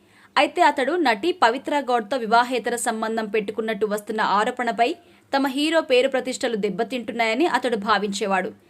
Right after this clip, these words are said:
దీంతో ఒక నకిలీ Instagram ఖాతాను సృష్టించి పవిత్రకు అసభ్యకరమైన మెసేజ్లు పంపి వేధించేవాడు. దీంతో పవిత్ర ఈ విషయాన్ని దర్శన్కి చెప్పింది. ప్రియురాలిని వేధిస్తున్న రేణుకాస్వామిపై ఆగ్రహం చెందిన దర్శన్ తన ఫ్యాన్స్ క్లబ్కి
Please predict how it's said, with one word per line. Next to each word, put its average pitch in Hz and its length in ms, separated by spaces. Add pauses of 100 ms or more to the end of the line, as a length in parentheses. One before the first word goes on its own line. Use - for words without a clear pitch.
(320)
దీంతో 285 380
ఒక 311 160
నకిలీ 233 540
Instagram 240 480
ఖాతాను 220 440
సృష్టించి 214 680 (340)
పవిత్రకు 269 480
అసభ్యకరమైన 226 760
మెసేజ్లు 214 500
పంపి 214 500
వేధించేవాడు. 214 720 (420)
దీంతో 294 320
పవిత్ర 240 680
ఈ 220 120
విషయాన్ని 220 400
దర్శన్కి 220 500 (100)
చెప్పింది. 196 400 (420)
ప్రియురాలిని 277 560
వేధిస్తున్న 226 560
రేణుకాస్వామిపై 226 1040
ఆగ్రహం 226 520
చెందిన 214 240
దర్శన్ 208 400 (400)
తన 247 120
ఫ్యాన్స్ 262 440
క్లబ్కి 269 300